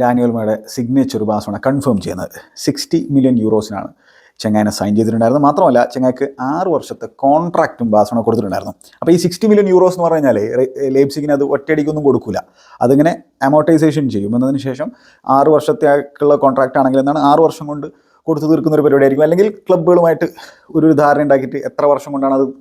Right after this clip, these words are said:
കൊടുത്തു തീർക്കുക എന്നുള്ള ഒരു ധാരണയൊക്കെ ഉണ്ടായിരിക്കും. അപ്പോൾ വർഷാവർഷം ഇത്ര തുക, ആ, പിന്നെ ലെയ്പ്സിഗിന് കൊടുക്കുന്ന പോലെ ആയിരിക്കും. പിന്നെ നല്ല രീതിയിലുള്ള സാലറിയും ഓൾമോ കൊടുക്കണമല്ലോ, കാരണം ഓൾമോ ഒരു ബ്രില്യൻറ്റ് ഫുട്ബോളാണെന്ന് നമുക്കറിയാം.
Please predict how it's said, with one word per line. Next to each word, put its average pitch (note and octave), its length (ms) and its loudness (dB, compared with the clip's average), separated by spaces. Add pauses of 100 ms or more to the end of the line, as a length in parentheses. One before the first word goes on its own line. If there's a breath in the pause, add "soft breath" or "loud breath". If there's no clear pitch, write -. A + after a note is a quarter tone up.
(180)
കൊടുത്തു C3 280 -4
തീർക്കുക C3+ 300 0
എന്നുള്ള C3+ 300 0
ഒരു C#3 120 0
ധാരണയൊക്കെ B2+ 360 2
ഉണ്ടായിരിക്കും. F#2 320 -12 (140)
അപ്പോൾ D#3+ 160 -2
വർഷാവർഷം D3+ 460 0 (440 soft breath)
ഇത്ര D3+ 200 -2
തുക, - 200 0 (580 loud breath)
ആ, - 20 4 (340)
പിന്നെ G#2+ 300 0 (140)
ലെയ്പ്സിഗിന് C3+ 340 2
കൊടുക്കുന്ന B2 320 2
പോലെ G2+ 200 2
ആയിരിക്കും. F2+ 280 -6 (840 soft breath)
പിന്നെ F3 300 0 (440 loud breath)
നല്ല D#3 200 2
രീതിയിലുള്ള D3+ 240 2
സാലറിയും D#3+ 580 0
ഓൾമോ D#3+ 260 4
കൊടുക്കണമല്ലോ, C#3+ 440 0
കാരണം A#2 240 -2
ഓൾമോ B2+ 340 -2 (360 soft breath)
ഒരു D#3 260 4
ബ്രില്യൻറ്റ് D3+ 420 0 (180)
ഫുട്ബോളാണെന്ന് D3+ 420 2
നമുക്കറിയാം. G2+ 360 -8